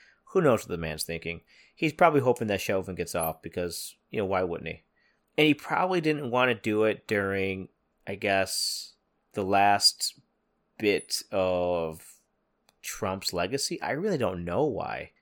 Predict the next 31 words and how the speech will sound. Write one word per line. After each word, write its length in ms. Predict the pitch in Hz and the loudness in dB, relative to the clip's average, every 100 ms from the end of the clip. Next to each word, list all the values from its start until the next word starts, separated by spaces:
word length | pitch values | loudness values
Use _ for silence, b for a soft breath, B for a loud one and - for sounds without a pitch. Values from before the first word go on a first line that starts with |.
| _ _ | _ _
I 40 | |
mean, 160 | 117 117 | -2 2
it's, 240 | 120 117 - | 2 0 -2
it's 160 | 120 | 0
sort 340 | - - 147 165 | -2 0 0 4
of 60 | |
like 160 | 156 139 | 2 2
the 160 | 127 | -4
end 220 | - 117 117 | -2 -2 -2
of 120 | 98 | -2
days, 840 | 101 110 107 92 98 - - - - | 2 4 4 2 0 4 6 6 -2
and, 720 | 101 101 98 95 92 90 90 87 _ _ - | -10 -6 -4 -4 -4 -4 -8 -12 _ _ -4
and 640 | 107 101 98 95 92 - | 0 0 -2 -4 -6 -12
he 260 | - 113 | -6 -4
just 240 | 107 113 - | 0 -2 -2
decides 640 | 101 101 101 107 101 - | -2 2 2 2 0 0
to 160 | - 104 _ | 0 -2 _
cancel 320 | 107 101 107 | -4 -4 -4
his 100 | 104 | -6
plea 180 | - 156 | -4 -4
bargain. 340 | 110 67 71 - _ _ _ _ | -4 -6 -12 -16 _ _ _ _
And 140 | 143 | 2
the 60 | 139 | 2
third 320 | 139 175 190 | 4 6 6
is, 220 | 170 170 b b b _ - | 4 0 b b b _ 2
maybe 200 | 139 202 | 6 6
there 100 | 220 | 6
wasn't 260 | 226 233 151 | 4 4 4
enough 320 | 101 92 - | 4 2 -2
information, 580 | 92 - 90 87 101 95 | -10 -6 -4 -4 -8 0
but, 280 | 104 - | 0 0